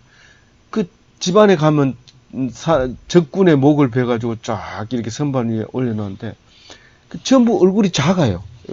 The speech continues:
손으로 이렇게 만지면 작아질 정도로 작은 그런, 음, 그 머리들이 쭉 선반에 진열이 돼 있는 것을 보고 사람들이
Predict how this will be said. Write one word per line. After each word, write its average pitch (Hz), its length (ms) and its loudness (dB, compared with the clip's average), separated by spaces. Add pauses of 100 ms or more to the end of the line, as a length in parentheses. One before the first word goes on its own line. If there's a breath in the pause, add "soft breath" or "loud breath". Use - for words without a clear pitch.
(440 soft breath)
손으로 170 400 2
이렇게 127 180 4
만지면 135 320 2
작아질 120 600 0
정도로 104 360 -4
작은 139 480 0 (380 loud breath)
그런, 233 340 2 (460 loud breath)
음, 123 360 -4
그 127 100 -4
머리들이 113 640 2
쭉 110 420 -2 (240)
선반에 113 460 -2
진열이 123 420 0
돼 107 140 -4
있는 98 240 -4
것을 92 220 -10
보고 90 340 -12 (420 soft breath)
사람들이 165 580 0